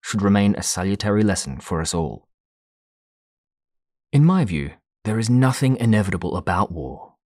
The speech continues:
We are not captive to some deep, imaginary, irreversible forces of history. Our best chance of avoiding war is to better understand the other side's strategic thinking,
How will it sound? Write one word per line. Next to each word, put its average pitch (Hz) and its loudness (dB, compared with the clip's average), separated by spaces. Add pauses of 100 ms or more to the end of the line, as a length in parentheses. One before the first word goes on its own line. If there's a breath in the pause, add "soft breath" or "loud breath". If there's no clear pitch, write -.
(160)
We 107 0
are 110 4
not 123 2
captive 117 -2
to - -4
some 90 -4
deep, 113 -2
imaginary, 104 0
irreversible 107 0
forces 101 -4
of 90 -8
history. - -8 (1040)
Our 117 0
best 160 0
chance 113 2
of 98 -4
avoiding 127 2
war 147 2 (180)
is 127 0
to - -4
better 151 0
understand 127 2
the 120 -2
other 110 0
side's 101 0
strategic 101 -4
thinking, 107 -2